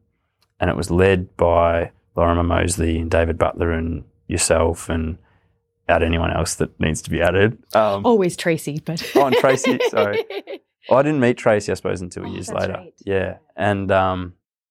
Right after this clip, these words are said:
Speaker 1: and my understanding of it, and again, jump in if,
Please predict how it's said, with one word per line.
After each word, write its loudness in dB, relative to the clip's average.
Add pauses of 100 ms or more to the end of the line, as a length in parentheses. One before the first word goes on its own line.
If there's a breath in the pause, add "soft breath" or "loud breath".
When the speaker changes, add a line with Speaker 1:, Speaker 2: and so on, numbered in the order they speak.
(400)
Speaker 1:
and 0
my 4
understanding -2
of -2
it, -2
and -8
again, -4
jump -4
in -6
if, -14